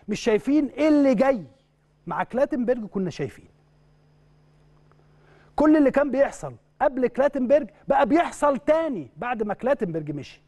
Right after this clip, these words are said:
بيريرا ما هو حتى الآن، أنا بتكلم مع حضراتكم حتى الآن، بيريرا ما هو إلا واجهة، عشان إحنا عندنا هو خبير أجنبي.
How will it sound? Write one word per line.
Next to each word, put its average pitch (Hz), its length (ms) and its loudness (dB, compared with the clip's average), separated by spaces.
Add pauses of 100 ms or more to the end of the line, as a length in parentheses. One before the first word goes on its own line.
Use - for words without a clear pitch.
(400)
بيريرا 294 380 2
ما 285 100 2
هو 254 200 2
حتى - 340 -2
الآن، 240 340 0 (300)
أنا 165 100 -10
بتكلم 226 340 -4
مع 190 100 -6
حضراتكم 220 460 -2
حتى - 300 -2
الآن، 269 360 2 (400)
بيريرا 247 360 4
ما 233 120 2
هو 208 200 2
إلا 208 340 2
واجهة، 220 640 2 (220)
عشان 214 220 -2
إحنا 277 200 -4
عندنا 269 360 4
هو 269 260 4
خبير 240 340 -2
أجنبي. 214 400 -2